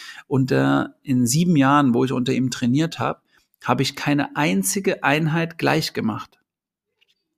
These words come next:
Ich lasse es mal kurz stehen und jeder kann mal drüber nachdenken, was ich gerade gesagt hab, weil wenn man selber Übungsleiter ist oder Übungsleiterin und sich mit einer Sportart beschäftigt, wo man Kinder, Jugendliche, Erwachsene auf ein Training vorbereitet, er hat jeden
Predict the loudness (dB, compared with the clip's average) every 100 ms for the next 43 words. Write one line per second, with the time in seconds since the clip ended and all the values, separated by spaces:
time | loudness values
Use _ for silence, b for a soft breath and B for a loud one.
0 | _ -8 -2 -2 2 2 2 0 0 0
1 | 2 2 2 -2 -2 0 0 0 0 0
2 | 0 0 0 0 0 0 0 0 -2 -2
3 | -2 0 0 0 -6 -6 -2 0 2 2
4 | 2 2 2 2 2 0 2 0 2 0
5 | 0 -2 -2 0 -2 -2 -2 -2 -2 -2
6 | 0 -2 -4 -6 -4 -4 -10 B B B
7 | -8 -2 0 0 0 0 0 0 0 0
8 | 0 -2 -2 0 0 0 0 0 2 2
9 | 2 2 0 0 0 0 0 -2 2 2
10 | 0 -8 B B -4 -2 -2 2 2 2
11 | 2 0 0 -2 -2 -2 -4 -4 -2 0
12 | 2 2 0 -4